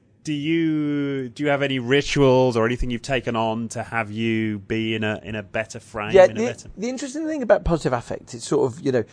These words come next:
Speaker 2: so one of the remarkable things is that, for example, your doctors, um, one of the pioneering bits of work was done where a woman gave a bag of sweets to doctors. So these are people who've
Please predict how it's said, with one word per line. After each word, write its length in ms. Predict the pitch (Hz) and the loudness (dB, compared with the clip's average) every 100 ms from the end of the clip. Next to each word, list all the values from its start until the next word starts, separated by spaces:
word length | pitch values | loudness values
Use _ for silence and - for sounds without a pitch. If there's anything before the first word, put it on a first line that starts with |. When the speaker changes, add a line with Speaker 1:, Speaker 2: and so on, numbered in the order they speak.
| - | -20
Speaker 2:
so 500 | - 151 139 131 131 | -2 8 10 10 6
one 240 | 131 143 165 | 2 6 6
of 60 | |
the 120 | 165 131 | 8 4
remarkable 540 | 127 131 117 - 117 | 2 2 0 -2 -8
things 340 | - 117 113 | -6 -10 -10
is 140 | 113 107 | -14 -8
that, 220 | 123 - | -8 -6
for 100 | - | -8
example, 600 | 120 160 139 117 113 107 - - - | 2 2 2 -4 -8 -8 -18 -20 -12
your 460 | 127 143 143 139 131 | -2 2 4 2 2
doctors, 960 | - 165 160 - 131 117 113 - - _ _ _ _ - | 6 6 4 -4 0 0 -2 -8 -18 _ _ _ _ -6
um, 520 | 117 113 110 110 98 _ - _ - - _ | -2 -2 -4 -10 -16 _ -20 _ -20 -20 _
one 380 | 170 120 143 165 | -12 -6 6 6
of 40 | |
the 60 | 156 | 6
pioneering 520 | 143 147 135 123 113 | 4 4 6 4 2
bits 220 | 107 120 | -2 -8
of 80 | 117 | -6
work 240 | 113 110 _ - - | -6 -6 _ -20 -6
was 100 | 120 | -4
done 440 | - 139 123 123 - - 131 | 8 8 8 2 -10 -20 0
where 280 | 131 123 120 | 6 6 6
a 60 | |
woman 280 | 139 147 139 | 4 4 4
gave 180 | 131 120 | 4 4
a 60 | 113 | 6
bag 260 | 131 117 | 4 4
of 100 | 113 | -2
sweets 360 | - 120 107 - | -8 -8 -8 -10
to 100 | 113 | -8
doctors. 560 | 110 - - - - _ | -8 -10 -16 -20 -20 _
So 180 | - 139 | -4 2
these 260 | 202 202 | 2 4
are 60 | 151 | 2
people 340 | - 131 120 | 2 -2 0
who've 320 | 113 123 104 | 0 -2 -4